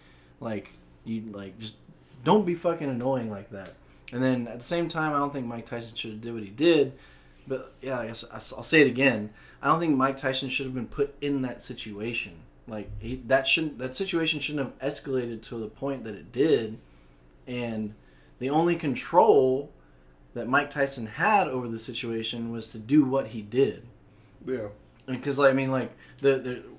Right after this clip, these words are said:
Speaker 2: We're gonna get to that later, but that's a
Speaker 1: Yeah.
Speaker 2: very, very,
Speaker 1: And
Speaker 2: very
Speaker 1: so
Speaker 2: good point you're
Speaker 1: it's
Speaker 2: bringing
Speaker 1: like,
Speaker 2: up.
Speaker 1: yeah, so it's one of those things, just like, there's, what are the options?
Speaker 2: Yeah.
Speaker 1: Mike Tyson sits there the rest of the flight,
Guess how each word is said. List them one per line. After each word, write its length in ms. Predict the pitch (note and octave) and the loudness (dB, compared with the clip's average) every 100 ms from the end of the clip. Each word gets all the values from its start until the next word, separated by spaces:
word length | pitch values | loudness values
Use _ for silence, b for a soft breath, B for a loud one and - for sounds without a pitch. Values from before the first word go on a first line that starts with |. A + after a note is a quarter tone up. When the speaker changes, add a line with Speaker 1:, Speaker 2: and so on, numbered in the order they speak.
| - | -6
Speaker 2:
We're 120 | C3 | 0
gonna 120 | C#3+ C#3 | 2 4
get 200 | B2+ B2 | 6 6
to 40 | B2+ | 4
that 160 | A2+ | 2
later, 140 | A2+ G#2+ | 2 -2
but 80 | G#2+ | -4
that's 120 | A2+ B2 | -4 0
a 40 | |
Speaker 1:
Yeah. 200 | C#3+ A#2+ | 6 6
Speaker 2:
very, 440 | A2+ A#2 A2+ A2+ - A2+ A2 | 8 6 2 -4 -12 -18 -8
very, 520 | A#2 A2+ G#2+ G#2 G2+ - | -2 -2 -2 -4 -8 -6
Speaker 1:
And 120 | C#3 | -4
Speaker 2:
very 340 | C#3 B2 C3 B2+ | 6 12 12 12
Speaker 1:
so 40 | |
Speaker 2:
good 240 | G#2+ G#2 - | 4 -4 -6
point 200 | G2+ F#2+ | -8 -8
you're 120 | F#2 | -8
Speaker 1:
it's 120 | - | 0
Speaker 2:
bringing 220 | D#3 D3+ | 4 6
Speaker 1:
like, 60 | D#3+ | 8
Speaker 2:
up. 60 | D3+ | 8
Speaker 1:
yeah, 60 | |
so 160 | C3 C#3+ | 8 4
it's 180 | C3 - | 0 -2
one 140 | D3 | -2
of 60 | C#3+ | 0
those 60 | D3 | 0
things, 140 | C#3 | -2
just 100 | - | 0
like, 180 | C3+ A2+ | 0 2
there's, 300 | C#3 C3 A#2 - A#2+ | 2 2 -2 -8 2
what 140 | F3 | 4
are 40 | F3 | 6
the 120 | D#3 | 6
options? 600 | A#2+ A2+ - D2+ - - - - | 6 6 2 -12 -18 -20 -20 -16
Speaker 2:
Yeah. 100 | G#2+ G#2+ | -14 -10
Speaker 1:
Mike 200 | A#2+ B2 | -4 -4
Tyson 340 | - C3+ C3 B2 | 4 4 4 0
sits 300 | - D3+ - | 0 -2 -2
there 320 | E3 E3 D#3 | 2 4 4
the 80 | C3+ | 2
rest 200 | C3+ - | -2 -4
of 60 | |
the 60 | A2 | -8
flight, 500 | - D#3+ F3+ F3 E3+ | 2 8 8 6 2